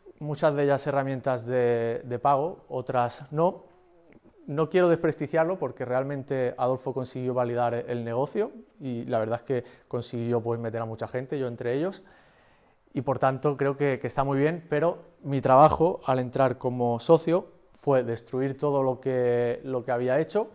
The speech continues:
e intentar replicar esa estructura con, con WordPress y, y mejorarla. Entonces,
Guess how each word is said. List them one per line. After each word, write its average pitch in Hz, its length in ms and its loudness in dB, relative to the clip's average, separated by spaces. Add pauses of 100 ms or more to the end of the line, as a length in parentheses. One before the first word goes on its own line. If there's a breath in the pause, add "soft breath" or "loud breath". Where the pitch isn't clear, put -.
(760 soft breath)
e 147 120 -2
intentar 131 480 0
replicar 131 400 -2
esa 131 180 -4
estructura 139 580 -4
con, 110 500 -2
con 110 220 -8
WordPress 127 420 -4
y, 110 420 -6
y 123 100 -10
mejorarla. 113 560 -4 (1120)
Entonces, 131 600 -2